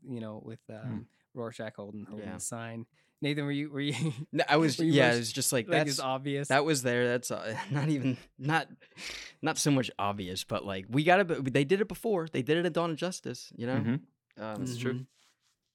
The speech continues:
Speaker 3: I just
Speaker 1: I
Speaker 3: don't
Speaker 1: like
Speaker 3: think
Speaker 1: that
Speaker 3: it's, like,
Speaker 1: phrase.
Speaker 3: exactly that. I think the one at Dawn of Justice was the exact callback, but this one, I think it's just the style of dialogue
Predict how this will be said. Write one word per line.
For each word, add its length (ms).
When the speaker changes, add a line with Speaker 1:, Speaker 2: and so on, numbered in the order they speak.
Speaker 3:
I 60
just 200
Speaker 1:
I 40
Speaker 3:
don't 80
Speaker 1:
like 80
Speaker 3:
think 100
Speaker 1:
that 60
Speaker 3:
it's, 120
like, 100
Speaker 1:
phrase. 120
Speaker 3:
exactly 480
that. 160
I 100
think 220
the 60
one 140
at 80
Dawn 160
of 80
Justice 440
was 600
the 160
exact 340
callback, 420
but 140
this 180
one, 120
I 100
think 200
it's 120
just 340
the 200
style 520
of 120
dialogue 580